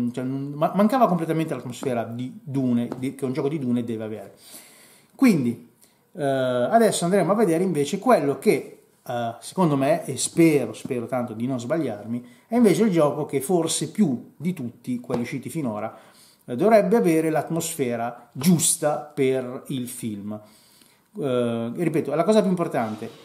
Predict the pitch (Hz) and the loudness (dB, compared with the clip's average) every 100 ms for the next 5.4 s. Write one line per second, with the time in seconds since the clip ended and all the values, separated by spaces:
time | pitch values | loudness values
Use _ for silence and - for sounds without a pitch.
0 | - _ _ - 196 139 123 151 196 190 | -20 _ _ 0 2 2 -2 0 2 2
1 | 160 143 151 147 135 - 131 127 139 131 | 0 -2 -2 -2 -2 -4 -4 -4 -6 -8
2 | 117 120 123 120 113 117 147 - - - | -6 -4 -2 -2 -4 -4 -8 -12 -20 -20
3 | _ _ _ _ _ - 123 127 123 117 | _ _ _ _ _ -8 -4 -2 -2 -4
4 | 113 110 107 107 120 117 123 135 113 107 | -8 -8 -8 -6 -4 -2 -2 -2 -4 -8
5 | 110 139 - | -8 -8 -10